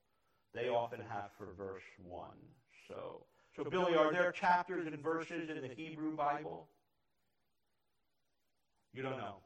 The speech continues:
Okay. All right. But anyway, so, so anyway. So, so th-, this is the Tanakh, okay? It is the same thing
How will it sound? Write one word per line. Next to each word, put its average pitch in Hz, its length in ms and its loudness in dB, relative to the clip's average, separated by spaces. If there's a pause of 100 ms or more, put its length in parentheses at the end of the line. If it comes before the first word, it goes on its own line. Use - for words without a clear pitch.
Okay. 113 220 -4 (340)
All 98 80 -8
right. - 320 -10
But - 200 -6
anyway, 120 340 -10 (300)
so, 120 300 -4 (460)
so 151 440 6
anyway. 113 280 -6 (640)
So, 196 680 12 (240)
so 196 340 8
th-, 202 280 0
this 294 320 4
is 208 240 0
the 208 100 8
Tanakh, 196 540 6 (800)
okay? 147 400 2 (760)
It 254 360 -2
is 190 560 12 (1600)
the 165 160 -2
same 226 580 -2
thing 151 600 -2